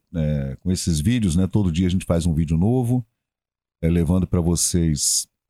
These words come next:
é, essas curiosidades que a gente encontra, é, no Memória Capixaba, no Facebook, no Twitter, no Instagram, no TikTok, no V K, no Odds, no BitChute.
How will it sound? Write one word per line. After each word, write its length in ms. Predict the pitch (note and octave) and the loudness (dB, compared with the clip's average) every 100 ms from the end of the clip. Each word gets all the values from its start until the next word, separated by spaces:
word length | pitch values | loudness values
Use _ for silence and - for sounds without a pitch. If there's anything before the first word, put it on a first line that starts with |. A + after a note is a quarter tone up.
| _ _ | _ _
é, 300 | D#2+ D2 C#2+ - | -2 0 -2 -2
essas 320 | E2 - D#2+ | -2 0 -2
curiosidades 680 | - G2 F2 D#2 E2+ F2 - | 0 0 0 0 0 -2 0
que 100 | F2 | -2
a 80 | |
gente 240 | D#2 E2+ F2+ | 0 0 -2
encontra, 640 | D#2+ F2 E2 C#2+ C2+ C2 _ _ _ _ _ _ - | -2 0 0 0 -4 -6 _ _ _ _ _ _ -2
é, 220 | E2+ E2 | 0 2
no 120 | G2 | 2
Memória 380 | B2 G2 F#2 E2+ | 2 2 0 0
Capixaba, 540 | E2+ - - A2 G#2+ | -2 -2 0 0 2
no 80 | F2+ | 0
Facebook, 800 | F#2 E2+ E2+ G2 G#2+ G#2+ G#2 G#2 - | 0 0 0 0 0 0 0 0 0
no 320 | E2+ F2 E2+ | 0 2 0
Twitter, 640 | - F2+ G2 - F#2+ F#2 E2+ | 0 0 0 0 0 2 2
no 140 | E2+ | 0
Instagram, 680 | E2+ - F2 D#2 F#2+ F#2+ F#2 | 0 0 0 0 2 2 2
no 120 | E2 | 0
TikTok, 960 | - F#2+ F#2+ - F2+ F2+ F2 - F2+ D#2+ _ _ _ - | 0 -4 -4 -2 0 0 -2 -2 0 0 _ _ _ -4
no 140 | G#2+ | -2
V 200 | A2 G2+ E2+ | 0 0 -2
K, 320 | - F#2 F2+ | -2 0 2
no 120 | F#2 | 2
Odds, 440 | F2 F#2 F2 - | 2 2 0 0
no 140 | F#2 D#2+ | -2 0
BitChute. 1000 | D#2+ - - F#2 F2+ E2+ - E2+ E2+ | -2 -4 -2 0 0 -2 -2 0 0